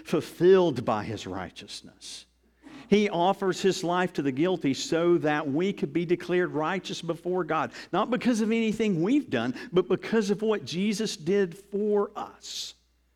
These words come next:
So simply trust him.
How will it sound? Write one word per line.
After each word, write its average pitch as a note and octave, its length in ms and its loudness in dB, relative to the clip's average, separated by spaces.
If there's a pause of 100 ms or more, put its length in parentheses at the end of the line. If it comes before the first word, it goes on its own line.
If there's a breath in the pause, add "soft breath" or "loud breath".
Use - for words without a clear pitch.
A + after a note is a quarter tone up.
(960)
So - 420 -2
simply C3+ 960 -6 (580)
trust - 720 -10
him. D#2 260 -16